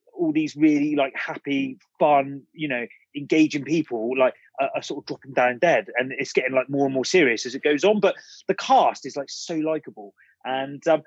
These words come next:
I'm only, like, two episodes in, but I really, really like it. It's, um, it's really cool. And what's interesting is that there's a lot of similarities between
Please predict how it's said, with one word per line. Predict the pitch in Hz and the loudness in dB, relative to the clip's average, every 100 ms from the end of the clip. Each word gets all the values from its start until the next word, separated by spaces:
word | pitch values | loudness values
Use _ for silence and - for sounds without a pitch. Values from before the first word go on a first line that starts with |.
| - | -2
I'm | 226 | 0
only, | 277 240 | 2 2
like, | 190 | 0
two | - 220 | -2 -2
episodes | 190 180 170 147 | -2 -4 -6 -4
in, | 160 101 | -4 -4
but | 104 123 - _ - | -8 -10 -12 _ -16
I | 120 | -12
really, | 139 127 123 - 123 | -6 -6 -6 -10 0
really | 131 113 117 | 0 0 -2
like | 117 113 98 | -2 -2 -4
it. | 95 95 | -10 -10
It's, | 104 - | -12 -2
um, | 127 117 110 _ | -2 -2 -6 _
it's | - - | -12 -2
really | 143 123 | 0 0
cool. | 104 120 156 | -2 -2 0
And | 185 - - _ _ _ - - | 0 -2 -14 _ _ _ -16 -2
what's | 196 233 - - - | 2 2 0 -10 -4
interesting | 220 - 120 - 107 101 | -4 0 -2 -4 -10 -10
is | 120 | -6
that | - 139 - - - | 0 0 -2 -12 0
there's | 156 143 | 0 2
a | 160 | 2
lot | 175 | 0
of | 160 | 0
similarities | 170 160 165 190 135 - 98 104 - | -6 -2 2 2 2 -4 -16 -16 -16
between | 131 147 143 | -10 -6 -6